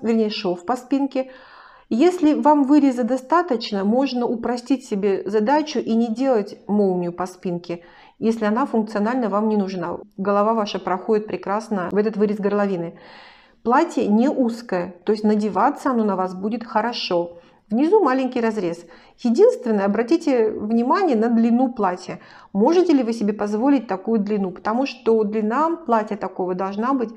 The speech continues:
в размерах плюс всё-таки за колено. То есть слегка закрывать коленочку, как минимум.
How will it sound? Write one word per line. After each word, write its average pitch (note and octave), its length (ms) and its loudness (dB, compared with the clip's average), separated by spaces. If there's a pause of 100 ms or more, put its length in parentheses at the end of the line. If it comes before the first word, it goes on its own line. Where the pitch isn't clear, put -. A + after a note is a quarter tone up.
(420)
в G3 180 -2
размерах A3+ 540 2
плюс D4 280 0
всё-таки A#3+ 640 -6 (180)
за G3 260 -4
колено. G#3 640 -2
То - 60 -8
есть G3+ 140 -10
слегка A3+ 560 0
закрывать G#3 540 -2
коленочку, G3+ 560 -2
как A3+ 200 -6
минимум. F#3+ 440 0